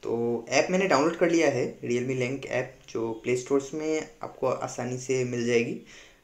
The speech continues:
Plus हम अभी इसमें locations को enable कर देंगे और साथ ही में इसको हम अभी connect करेंगे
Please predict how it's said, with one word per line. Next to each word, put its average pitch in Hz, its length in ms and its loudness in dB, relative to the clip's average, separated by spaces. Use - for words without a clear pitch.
Plus 185 300 -2
हम 156 160 0
अभी 160 260 4
इसमें 156 260 -2
locations 135 520 0
को 156 100 -2
enable 127 280 0
कर 135 160 0
देंगे 127 360 -2
और 175 80 -4
साथ 156 280 -2
ही 190 40 -2
में 196 100 0
इसको - 240 -2
हम 180 200 2
अभी 156 140 0
connect 135 400 0
करेंगे 139 420 2